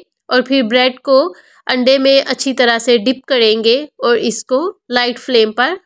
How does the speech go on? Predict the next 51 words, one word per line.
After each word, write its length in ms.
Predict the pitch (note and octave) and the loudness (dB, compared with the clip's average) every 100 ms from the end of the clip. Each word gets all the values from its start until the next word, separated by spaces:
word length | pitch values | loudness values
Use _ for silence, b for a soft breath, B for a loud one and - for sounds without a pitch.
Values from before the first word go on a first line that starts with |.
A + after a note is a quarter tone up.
| _ - | _ -4
कुक 220 | D#4 D#4 | -4 0
करेंगे। 540 | C4 A3+ A3 G#3 G#3 G#3 _ _ - | 0 2 2 0 -2 -4 _ _ -4
और 160 | C4 C#4 | 0 0
इसी 260 | C#4+ D#4 | 0 0
दौरान 340 | C4 D4 C#4 C#4 | 2 2 2 2
अगर 220 | C4+ C4+ | 0 0
आप 140 | B3+ B3+ | 0 0
मेरे 180 | B3+ | 0
चैनल 260 | B3+ B3+ A#3+ | 2 0 0
पर 200 | A#3+ B3+ | 0 2
नए 320 | A#3+ A#3+ C4 | 2 2 0
हैं 280 | B3+ C4+ C4+ | 0 -2 -2
और 200 | C4+ C4+ | 0 0
मेरी 220 | B3 A#3+ | 2 0
रेसिपी 380 | A#3 A3+ - B3 | 0 -4 -4 -4
को 140 | B3 A#3+ | 0 0
पहली 300 | B3 A3+ B3+ | 0 -2 0
बार 260 | B3 B3 | 0 0
देख 280 | B3 C4+ C4+ | 2 0 2
रहे 220 | C#4 C#4 C4+ | 0 2 2
हैं 160 | C4+ | 0
तो 140 | C4+ D#4 | -2 0
मेरे 220 | C#4 A#3 | 2 2
चैनल 320 | A#3 A3 A3 | 0 -2 0
को 180 | A3 D#4 | 0 0
सब्सक्राइब 580 | F4 C#4 - - B3 A3+ | 0 -2 -2 -2 -2 -2
कर 220 | A3+ C4 A3+ | -2 -2 0
दीजिए 500 | B3+ B3 B3 C4+ C#4+ B B - | -2 -2 0 0 0 B B -6
और 100 | C4+ | -2
उसके 260 | C4+ - B3 | 0 0 -2
साथ 360 | B3 A3 G#3+ | 0 -2 -2
ही 120 | B3+ E4+ F#4 | -2 -2 -2
बेल 200 | A3 A#3+ A#3+ | -2 -2 -2
आइकन 380 | A#3+ B3 B3+ | -4 -2 -2
को 120 | B3 B3+ | 0 0
भी 120 | C4+ | 0
प्रेस 280 | C4 B3+ - | 0 -2 -2
कर 200 | C4 A#3 | -2 0
दीजिए 420 | A#3+ A3 A#3+ C#4+ | -2 -2 0 0
ताकि 320 | D4+ A#3 A#3+ A#3+ | 0 0 0 -2
आपको 280 | A3 - | -2 -2
मेरी 220 | A3+ A3 A3 | 0 2 0
आने 200 | G#3+ G#3 | -2 -2
वाली 240 | G#3+ A3+ | -2 0
हर 180 | A3 C4 | 0 -2
नई 180 | C#4 C#4 | -2 0
रेसिपी 380 | B3 A3+ - A#3 | -2 -4 -8 -4
का 160 | A3+ A3 | -2 -2
नोटिफिकेशन 640 | A3 A3 - C4 C#4 C4+ | -2 -4 -6 -4 -2 0
चला 220 | C4+ B3+ | 0 0
जाए 260 | B3 B3+ | 0 -2